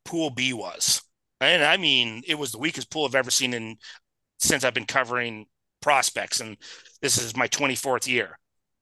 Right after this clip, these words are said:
I've never seen a pool this weak. So when Smith and Leonard and Perreault go against Norway, Latvia, and Switzerland, that's where they made their hay and their points. So Smith had twenty points, but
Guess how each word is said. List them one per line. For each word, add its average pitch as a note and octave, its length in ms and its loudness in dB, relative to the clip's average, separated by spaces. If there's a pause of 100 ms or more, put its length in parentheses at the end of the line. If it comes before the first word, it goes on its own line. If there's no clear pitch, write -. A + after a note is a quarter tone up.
(120)
I've B2+ 140 0
never D#3 220 2
seen C#3+ 200 4
a B2 60 -2
pool D3 260 -6
this A#2 200 -2
weak. G2+ 300 -12 (240)
So D3+ 460 4 (100)
when D#3 400 2
Smith A#3+ 360 0
and E3+ 140 -2
Leonard E3 300 2
and B2 120 -4
Perreault C3 640 2
go D3 220 2
against B2+ 420 0
Norway, D#3 560 2
Latvia, B2+ 520 0
and G#2+ 100 -6
Switzerland, G#2 720 -4 (560)
that's D#3 240 2
where F#3+ 120 0
they C#3+ 100 2
made C3 220 0
their A2 120 -4
hay B2+ 240 0
and A2 100 -6
their F#2+ 80 -14
points. - 540 -8 (140)
So D#3 440 4 (460)
Smith - 340 2
had D#3 180 2
twenty C#3+ 240 -4
points, A2 520 -2 (1200)
but E3 220 4